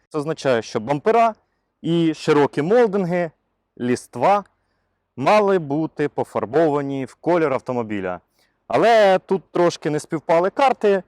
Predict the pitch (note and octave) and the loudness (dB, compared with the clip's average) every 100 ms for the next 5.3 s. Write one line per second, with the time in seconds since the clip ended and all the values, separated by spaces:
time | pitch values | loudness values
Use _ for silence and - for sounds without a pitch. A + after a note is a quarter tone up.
0 | _ _ - C#3+ D#3 D3 C3+ C#3+ F3 D#3 | _ _ -10 -6 -4 -4 -4 -2 -2 -4
1 | D3 D#3+ - D3 D#3 D#3+ F3+ - C4+ A#3 | -8 -8 -8 -4 -2 -4 -6 -2 2 2
2 | G#3 - F#3+ E3+ F#3+ E3+ - _ _ - | 0 -2 -4 -2 -2 -2 -4 _ _ -2
3 | C#3+ E3 E3+ - G3 A#3 A3 G3+ _ _ | 2 2 0 -2 2 4 4 0 _ _
4 | _ _ F3 F#3 - E3+ D3 B2 B2 - | _ _ 0 0 0 -2 -2 -4 -6 -2
5 | A2+ G2+ | -2 -2